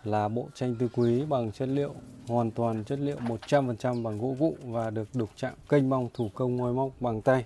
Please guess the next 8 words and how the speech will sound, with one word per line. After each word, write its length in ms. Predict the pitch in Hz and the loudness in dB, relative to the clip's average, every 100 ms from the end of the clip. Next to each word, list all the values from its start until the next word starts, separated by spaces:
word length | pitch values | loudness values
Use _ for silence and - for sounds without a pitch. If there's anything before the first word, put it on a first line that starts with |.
| - | -4
một 180 | 117 110 | -6 -2
trăm 180 | 135 123 | -2 -2
phần 80 | 107 | 0
trăm. 200 | 139 123 - - - - - - | -2 -2 -8 -20 -20 -20 -20 2
Cực 220 | 147 - | 2 6
kỳ 200 | 156 143 | 8 8
sắc 240 | - 139 151 | 8 2 2
nét. 160 | 156 | -2